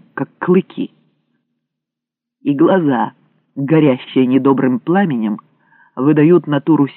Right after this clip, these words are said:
сильную и властную. Самые дикие вспышки гонений и репрессий в шестидесятые и семидесятые годы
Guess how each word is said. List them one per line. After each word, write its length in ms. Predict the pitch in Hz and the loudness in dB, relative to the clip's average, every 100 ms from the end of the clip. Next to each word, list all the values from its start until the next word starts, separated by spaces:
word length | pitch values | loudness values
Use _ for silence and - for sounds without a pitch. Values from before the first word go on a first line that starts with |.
| - | -6
сильную 520 | 196 190 175 175 156 | -4 -2 -2 0 0
и 140 | 170 | -2
властную. 680 | 160 160 139 131 - 87 80 - _ _ _ _ _ _ _ _ _ _ _ _ _ _ _ _ | -2 -2 -2 -6 -14 -14 -14 -18 _ _ _ _ _ _ _ _ _ _ _ _ _ _ _ _
Самые 300 | 202 202 190 | -2 0 0
дикие 480 | 175 185 185 151 120 | 0 0 0 0 -2
вспышки 540 | - - 175 156 - | -4 -6 -2 -2 -2
гонений 640 | 131 131 143 143 165 139 120 | -4 -2 -2 -2 -2 -2 -4
и 180 | - 131 | -2 -2
репрессий 720 | 131 - 220 214 - 101 - _ - - _ | -2 -2 -2 -2 -4 -10 -10 _ -20 -20 _
в 60 | - | -12
шестидесятые 800 | 143 - 135 143 - 175 147 120 | -12 -6 -4 -4 -2 -2 0 -2
и 80 | - | -2
семидесятые 720 | 139 127 135 - 147 131 123 | -6 -4 -4 -4 -4 -4 -2
годы 420 | 151 214 131 98 | 0 0 0 -4